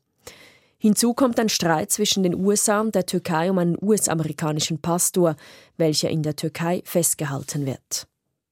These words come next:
In Kolumbien hat die Staatsanwaltschaft Haftbefehle ausgestellt gegen sechzehn Führungsmitglieder und Kommandeure der E L N Guerilla.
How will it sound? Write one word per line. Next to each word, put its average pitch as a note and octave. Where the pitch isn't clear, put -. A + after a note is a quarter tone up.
In G#3+
Kolumbien A#3+
hat -
die G#3+
Staatsanwaltschaft G#3
Haftbefehle F3
ausgestellt D3+
gegen D3+
sechzehn E3+
Führungsmitglieder G3
und F3+
Kommandeure F3+
der -
E G3
L F#3
N F#3+
Guerilla. E3+